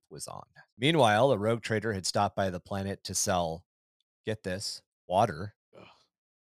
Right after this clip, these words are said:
Speaker 1: And while the rogue trader was on the planet, they came across some adventuring knights of House Byzantine, who were there on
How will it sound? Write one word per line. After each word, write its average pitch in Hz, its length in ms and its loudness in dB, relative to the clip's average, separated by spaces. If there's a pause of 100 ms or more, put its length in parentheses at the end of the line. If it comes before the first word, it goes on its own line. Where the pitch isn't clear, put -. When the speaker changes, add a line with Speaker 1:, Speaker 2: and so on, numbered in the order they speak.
Speaker 1:
And 104 200 -6
while 139 320 8
the 160 80 2
rogue 120 240 2
trader 107 240 0
was 92 180 -6
on 165 140 2
the 156 80 -2
planet, 95 360 -6
they 104 120 -6
came 101 180 -6
across 98 300 -4
some 95 160 -6
adventuring 90 540 -8
knights 127 500 -2 (200)
of 92 180 -4
House 85 260 0
Byzantine, 85 720 -4
who 123 120 4
were 113 180 4
there 107 640 2 (240)
on 107 360 -2